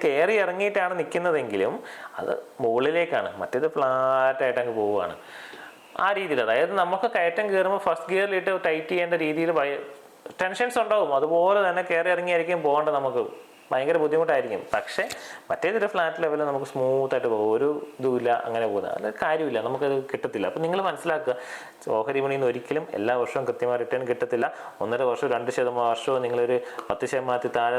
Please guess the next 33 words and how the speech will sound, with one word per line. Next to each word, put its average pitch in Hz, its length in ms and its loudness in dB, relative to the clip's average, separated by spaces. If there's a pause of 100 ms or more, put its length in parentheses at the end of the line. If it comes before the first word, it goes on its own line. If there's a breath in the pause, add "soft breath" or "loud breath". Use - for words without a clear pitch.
റിട്ടേൺ 120 260 0
അല്ല 113 160 2
അഞ്ച് 117 160 -4
ശതമാനത്തിൽ 120 340 0
താഴെ 117 220 2
റിട്ടേൺ 123 280 -2
കണ്ട് 117 160 -2 (140)
പേടിച്ച് 120 320 0
നിൽക്കുന്നവർ 123 440 0 (560 loud breath)
നിങ്ങളതിൽ 135 320 0 (100)
പാനിക് 170 360 -2
ആകരുത്. 92 280 -8 (120)
ഒച്ച-, - 340 -4
ഒരു 226 140 0
വർഷം 233 200 -2
കൂടെ 214 180 -2
സമയം 180 260 -2
കൊടുക്ക്. - 240 0 (480 loud breath)
അല്ലെങ്കിൽ 269 340 2
നിങ്ങൾക്കറിയാം, 175 500 0
നിങ്ങൾക്ക് 160 260 0
അറിയാവുന്ന 143 280 0
ഒരു 135 120 0
അഡ്വൈസറോട് 143 520 -2 (100)
ചോദിക്കുക, 98 380 -4 (300)
ഇത് 139 160 -2
നല്ല 117 280 0
ഫണ്ടാണോ, 104 460 -2 (180)
നിങ്ങൾ 151 260 0
എടുത്ത 143 180 -2 (120)
ഫണ്ടിൻ്റെ 190 520 0
കുഴപ്പവും 170 460 2
കൂടി 175 140 2